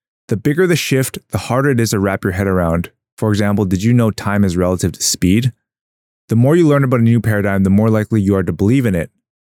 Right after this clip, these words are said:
thanks to the mere exposure effect and consistency bias. Also, thanks to these cognitive biases, most new paradigms seem wacky at first, so you'll resist taking them seriously, though this effect tends to be weaker if you're younger.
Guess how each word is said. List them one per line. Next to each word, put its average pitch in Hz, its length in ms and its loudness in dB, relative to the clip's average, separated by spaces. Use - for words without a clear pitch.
thanks 110 200 -2
to 117 100 -2
the 101 100 0
mere 113 300 2
exposure 104 480 -2
effect 85 400 -4
and 98 200 -2
consistency 95 640 0
bias. 73 540 -4
Also, 143 340 0
thanks 123 320 -2
to 120 80 -2
these 107 200 0
cognitive 110 640 -2
biases, 90 580 -2
most 123 260 -2
new 151 100 2
paradigms 104 540 -2
seem 95 220 0
wacky 98 380 -2
at 82 80 -4
first, 90 380 -4
so - 180 -4
you'll 120 160 2
resist 113 360 0
taking 123 260 -2
them 104 120 0
seriously, 110 560 -2
though 123 220 0
this 139 180 0
effect 120 300 -2
tends 107 240 0
to 110 60 -2
be 95 140 2
weaker 101 320 0
if 85 120 -4
you're 90 100 2
younger. 87 420 -2